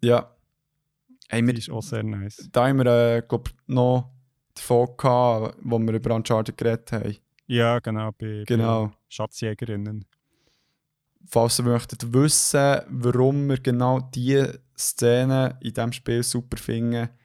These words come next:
Speaker 1: in dieser Folge zu Schatzjägerinnen tun wir das besprechen.
Speaker 2: <laughs>
Speaker 1: So ein bisschen aus
Speaker 2: Genau, schreibt uns eine D M.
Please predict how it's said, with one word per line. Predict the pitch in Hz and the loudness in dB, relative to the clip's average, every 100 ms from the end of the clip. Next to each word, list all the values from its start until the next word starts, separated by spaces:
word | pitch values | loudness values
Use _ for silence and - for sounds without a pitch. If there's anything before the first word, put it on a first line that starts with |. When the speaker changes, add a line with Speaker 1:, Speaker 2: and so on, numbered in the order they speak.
| _ _ - - | _ _ -20 -8
Speaker 1:
in | 113 | -2
dieser | 110 110 | 0 0
Folge | - 107 110 - | -2 0 -2 -6
zu | - 101 | -10 -10
Schatzjägerinnen | - 104 104 - 110 107 - - 113 113 110 110 - _ _ _ | -6 -6 -6 -4 -4 -4 -8 -8 -6 -4 -4 -6 -10 _ _ _
tun | - 104 | -6 -4
wir | 90 | -4
das | - | -6
besprechen. | - - - - - - - _ _ _ _ _ _ _ _ _ _ _ | -10 -10 -10 -10 -10 -16 -18 _ _ _ _ _ _ _ _ _ _ _
Speaker 2:
<laughs> | _ - - 107 - 110 135 - _ _ _ - - - | _ -16 -4 -4 -2 -4 -6 -10 _ _ _ -20 -20 -12
Speaker 1:
So | 120 | -10
ein | 107 | -6
bisschen | 113 107 | -4 -4
aus | - | -4
Speaker 2:
Genau, | 110 104 104 | -4 -4 -4
schreibt | - 113 _ 117 | -4 -8 _ -6
uns | 110 - | -6 -4
eine | 107 101 | -6 -6
D | 107 107 | -6 -6
M. | 104 104 | -6 -8